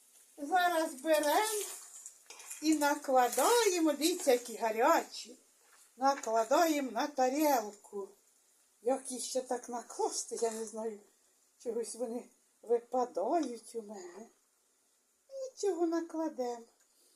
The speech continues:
Ой, пахне, ви знаєте, цей соус зелененький песто. Запашний.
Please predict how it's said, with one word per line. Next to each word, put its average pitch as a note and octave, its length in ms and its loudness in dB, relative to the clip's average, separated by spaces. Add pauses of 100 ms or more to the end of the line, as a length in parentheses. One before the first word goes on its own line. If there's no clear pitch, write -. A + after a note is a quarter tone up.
(200)
Ой, F4+ 300 2
пахне, F4 640 0
ви D#4+ 100 2
знаєте, C#4 540 0 (300)
цей C#4 260 4
соус B3 540 4
зелененький A3 1040 -4
песто. G#3+ 760 -2 (600)
Запашний. A3+ 1200 -2